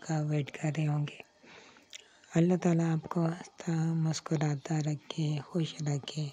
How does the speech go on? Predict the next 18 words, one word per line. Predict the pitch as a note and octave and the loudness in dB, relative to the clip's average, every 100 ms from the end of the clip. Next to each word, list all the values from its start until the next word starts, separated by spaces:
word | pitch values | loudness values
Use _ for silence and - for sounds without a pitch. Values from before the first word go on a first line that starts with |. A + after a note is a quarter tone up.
| - - - - _ - | -12 -20 -20 -20 _ -18
happy | - D#3 - D#3+ D3+ | -2 -2 2 2 2
रखे, | D3 - D#3 C#3+ | 0 0 2 2
आमीन। | C#3+ C#3+ E3 - - - - - _ _ _ - | 2 2 0 -6 -20 -20 -20 -20 _ _ _ -2
आपके | E3+ F3 - F#3 F3+ | 0 0 4 4 6
लेकर | E3+ E3+ D#3+ E3+ | 6 4 2 2
आए | D#3+ D3+ | 2 2
हैं | D#3 D#3 C#3+ | 2 2 2
बहुत | D3+ D#3 | 2 2
beautiful | D#3 D3 D#3+ D3 D#3+ | 2 2 2 -2 -4
सी | C#3+ D#3+ D3 | -2 -2 2
designing, | D3+ C3+ D3+ C#3+ D3 D3 D3 | 0 2 0 0 0 0 0
beautiful | D3 D3+ C#3 D3+ | 0 0 -2 -4
सी | - D#3 | -2 -2
ideas, | D3 C#3+ C#3 C#3+ D3 D#3+ - - _ - - - - _ _ | 0 0 0 0 -2 -6 -10 -20 _ -20 -20 -20 -20 _ _
गॉर्जियस | E3 E3 D#3+ E3 D#3+ | 4 6 8 6 4
से, | E3+ D#3 D3+ | 2 2 0
charming | - D#3 D3 D3+ D#3 | -2 0 2 0 -2
से, | - D#3+ | -2 -2